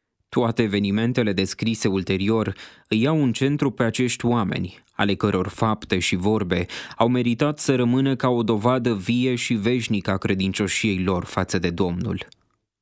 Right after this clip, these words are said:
Dar cine sunt aceștia? Prin ce sunt ei diferiți? Ce au spus ei atât de important încât să-L determine pe Dumnezeu să eternizeze totul într-o carte?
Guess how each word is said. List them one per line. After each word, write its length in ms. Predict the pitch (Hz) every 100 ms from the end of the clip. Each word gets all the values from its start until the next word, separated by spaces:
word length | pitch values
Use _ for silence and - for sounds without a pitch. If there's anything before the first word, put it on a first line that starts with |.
| _
Dar 440 | - 98 92 - - _ _ _ _
cine 260 | - 131
sunt 260 | 98 - 87
aceștia? 520 | 87 - - - - - _ _ _ _ _ _ _ _
Prin 260 | 113 117
ce 240 | 107 - 135
sunt 300 | - 120 110
ei 140 | 120
diferiți? 760 | 110 113 127 127 131 - - - _ _ - - - -
Ce 140 | -
au 140 | 156 156
spus 420 | - - 147 -
ei 180 | 143 131
atât 320 | 120 139 -
de 100 | 131
important 680 | 123 113 110 98 135 147 147
încât 340 | 117 107 123
să-L 240 | - 123 107
determine 600 | 107 123 147 120 98 92
pe 120 | 95
Dumnezeu 680 | 90 92 90 107 113 131 - -
să 180 | -
eternizeze 840 | 101 - 98 95 92 - 110 104 92
totul 480 | - 110 104 101
într-o 280 | 95 98 113
carte? 580 | 104 123 107 - 110